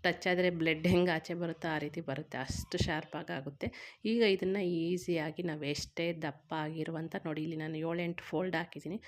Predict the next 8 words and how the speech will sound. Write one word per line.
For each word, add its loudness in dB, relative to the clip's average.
ಆದ್ರೂ -2
ಕೂಡ -2
ನಮ್ಗೆ -2
ಆ 2
ಪಿನ್ 2
ಅನ್ನೋದು 0
ಒಳಗಡೆ 0
ಹೋಗುತ್ತೆ. -4